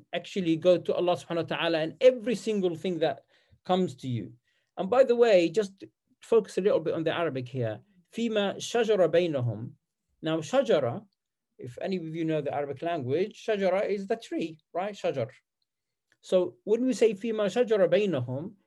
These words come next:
shajara means any small, tiny incident that may have arisen between you.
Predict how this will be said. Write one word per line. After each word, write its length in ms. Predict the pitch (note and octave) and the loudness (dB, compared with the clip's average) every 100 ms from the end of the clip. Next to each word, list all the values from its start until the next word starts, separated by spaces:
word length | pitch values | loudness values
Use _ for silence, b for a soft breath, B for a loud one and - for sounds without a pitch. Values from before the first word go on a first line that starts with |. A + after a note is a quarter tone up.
| _ | _
shajara 380 | - B3+ A#3+ A3 | 0 2 2 0
means 320 | G#3+ G#3+ G3+ - _ _ _ | -2 -4 -4 -8 _ _ _
any 420 | C4+ C#4 C4+ C4+ G#3 | 0 2 2 -2 -4
small, 880 | - - - A#3+ C4 C4+ C4+ C4+ B3 - | -12 -14 -4 4 8 10 10 8 2 -4
tiny 580 | - A#3+ A#3+ A#3 - - | -6 -2 0 0 -4 -6
incident 680 | B3+ C4 - D#3+ D#3 D3 B2+ _ _ - | 0 0 0 -2 -2 -4 -10 _ _ -4
that 180 | E3 - | -4 -4
may 300 | F3+ G3 F#3+ | -2 0 0
have 200 | F3+ E3+ | -2 -4
arisen 460 | E3 D#3 F3+ D#3 C3 | -4 0 -2 -2 -6
between 400 | B2+ A#2+ C#3+ B2 | -6 -8 -4 -4
you. 160 | G2 | -4